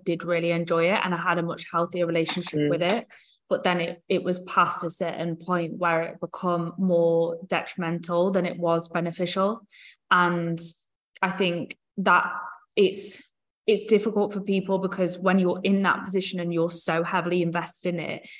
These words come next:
Speaker 1: it's so difficult to take a step back. And you do worry
Speaker 2: Yeah.
Speaker 1: about what other people think. And I think it's important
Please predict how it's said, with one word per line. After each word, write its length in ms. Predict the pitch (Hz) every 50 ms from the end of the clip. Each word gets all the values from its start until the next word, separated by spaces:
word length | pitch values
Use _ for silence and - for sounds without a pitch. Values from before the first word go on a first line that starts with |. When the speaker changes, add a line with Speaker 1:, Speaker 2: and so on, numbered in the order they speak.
| - - - _
Speaker 1:
it's 260 | - 208 - - - -
so 140 | 196 196
difficult 640 | 190 190 190 175 175 - 202 185 - 190 196 - -
to 120 | - 214 190
take 300 | - - 175 175 170 -
a 60 | 190
step 280 | - - 185 165 - -
back. 440 | 165 170 190 226 226 - - - - - _ - - - _ _ -
And 220 | 196 196 196 190
you 80 | 190 185
do 280 | 190 190 185 185 185
worry 280 | 180 196 196 190 190 190
Speaker 2:
Yeah. 60 | 190
Speaker 1:
about 280 | 185 202 185 175 - -
what 120 | 190 -
other 200 | - 190 185 185
people 440 | 185 - 208 196 190 190 190 185 185
think. 520 | 185 190 180 185 220 247 247 - - - -
And 440 | - 196 196 190 185 185 180 180 180 180 - - - - - _ _ -
I 60 | 190
think 220 | 185 208 196 185 196
it's 180 | - - -
important 760 | 196 190 190 190 190 180 180 - - 170 170 175 160 120 -